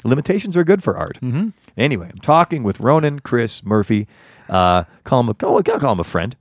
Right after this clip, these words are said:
Speaker 1: to a certain extent. We worked
Speaker 2: Yeah.
Speaker 1: together on a project a long time ago. Uh, if you wanna work with him, reach him at Veneto West. Is it studios dot com? I
Speaker 2: No,
Speaker 1: put the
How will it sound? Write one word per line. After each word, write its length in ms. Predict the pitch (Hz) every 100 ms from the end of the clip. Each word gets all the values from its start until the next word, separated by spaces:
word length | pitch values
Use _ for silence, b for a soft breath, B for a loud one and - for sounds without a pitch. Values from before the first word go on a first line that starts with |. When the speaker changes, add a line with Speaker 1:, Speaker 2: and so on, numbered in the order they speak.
| _
Speaker 1:
to 100 | 107
a 40 |
certain 240 | - 104 90
extent. 240 | - 117
We 60 | 117
worked 180 | 110 101
Speaker 2:
Yeah. 60 | 90
Speaker 1:
together 180 | 104
on 60 | 95
a 40 | 90
project 380 | 98 95 90 101
a 40 |
long 220 | 98 92
time 280 | - 110 120
ago. 300 | 120 139 151 B B B B
Uh, 200 | 95 92
if 60 | 101
you 60 |
wanna 160 | 110 101
work 220 | 107 143
with 120 | -
him, 280 | 117 123 123 107
reach 320 | 104 120 127
him 100 | 117
at 100 | 110
Veneto 480 | 92 85 110 127 113
West. 500 | 95 90 104 - - b b b
Is 120 | 92
it 80 | -
studios 400 | - 147 160 165
dot 220 | - 160
com? 200 | - 160
I 100 | 113 95
Speaker 2:
No, 200 | 185 185
Speaker 1:
put 60 |
the 100 | 143